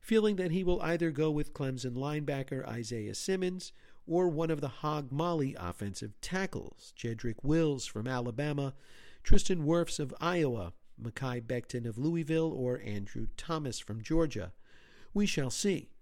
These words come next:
For me, just being able to watch something sports-related that is current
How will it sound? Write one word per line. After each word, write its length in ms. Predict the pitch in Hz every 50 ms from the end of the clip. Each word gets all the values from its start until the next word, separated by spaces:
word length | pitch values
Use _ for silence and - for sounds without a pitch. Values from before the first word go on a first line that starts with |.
| - - - - - - - - _ - -
For 180 | - - 196 190
me, 200 | 196 214 226 240
just 320 | - - 196 202 - -
being 260 | - 185 180 175 165
able 240 | 160 165 160 160 165
to 160 | 160 - -
watch 380 | 131 131 139 147 147 - - -
something 400 | - 147 139 135 - 139 123 117
sports-related 1000 | - - - - - 156 170 180 170 - - 160 156 151 147 147 143 143 131 120
that 160 | 123 120 113
is 160 | 120 110 - - -
current 540 | - - 247 254 190 139 135 131 - -